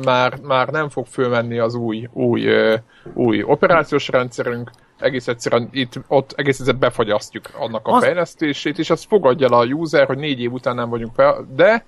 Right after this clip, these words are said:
Speaker 1: cserébe marad egy gyors telefonod, és pár appot nem fogsz tudni
Speaker 2: Na,
Speaker 1: használni.
Speaker 2: és pontosan ezen gondolkoztam én is, hogy úgy tűnik, hogy, mert ugye az iPad egyre nem megy már föl a hetes sem, talán. Tehát nekem az az érzésem, hogy mindig egy,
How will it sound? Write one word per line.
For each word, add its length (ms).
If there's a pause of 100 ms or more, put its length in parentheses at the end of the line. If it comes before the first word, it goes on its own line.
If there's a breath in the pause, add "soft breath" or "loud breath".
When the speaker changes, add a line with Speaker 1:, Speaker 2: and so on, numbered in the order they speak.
(140 soft breath)
Speaker 1:
cserébe 360
marad 260
egy 120
gyors 300
telefonod, 420
és 300
pár 260 (760)
appot 400
nem 140
fogsz 200
tudni 160
Speaker 2:
Na, 100
Speaker 1:
használni. 320
Speaker 2:
és 60
pontosan 400
ezen 200
gondolkoztam 520
én 140
is, 140
hogy 120
úgy 260
tűnik, 400
hogy, 400
mert 180
ugye 100
az 120 (180)
iPad 260
egyre 520
nem 240
megy 200
már 180
föl 180
a 40
hetes 480
sem, 360 (520)
talán. 300 (840 soft breath)
Tehát 200 (140)
nekem 240
az 100
az 80
érzésem, 300
hogy 120
mindig 400
egy, 360